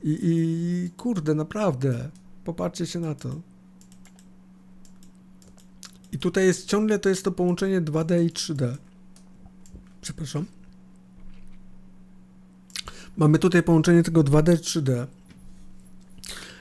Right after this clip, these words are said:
I, i te aplikacje, kurczę, mogą być specjalnie pisane pod to, tak?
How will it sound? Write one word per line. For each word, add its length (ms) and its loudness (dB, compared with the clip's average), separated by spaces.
I, 240 0
i 80 2
te 180 0
aplikacje, 600 0
kurczę, 640 2
mogą 340 0
być 160 6
specjalnie 680 4
pisane 480 4
pod 320 -2
to, 140 -4
tak? 300 -6